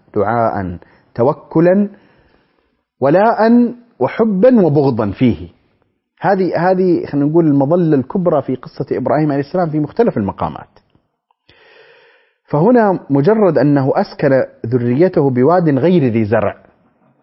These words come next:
هذه بحد ذاتها من ناحية الصورة الظاهرة أزمة ومشكلة، لكنها من ناحية الصورة الباطنة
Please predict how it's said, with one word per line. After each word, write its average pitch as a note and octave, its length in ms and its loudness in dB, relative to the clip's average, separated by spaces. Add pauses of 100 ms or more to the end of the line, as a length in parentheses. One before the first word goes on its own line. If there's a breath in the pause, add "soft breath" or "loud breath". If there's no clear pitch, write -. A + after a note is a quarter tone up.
(640)
هذه F#3+ 300 0
بحد D#3+ 280 -2
ذاتها C#3+ 440 0
من A#2 180 -4
ناحية D#3 220 -4
الصورة - 320 -6
الظاهرة D#3 480 -2
أزمة G3+ 220 0
ومشكلة، F3 440 -6 (960 soft breath)
لكنها C#3 380 0
من B2 180 0
ناحية C3 260 -4
الصورة A#2 400 -6
الباطنة G#2+ 540 -2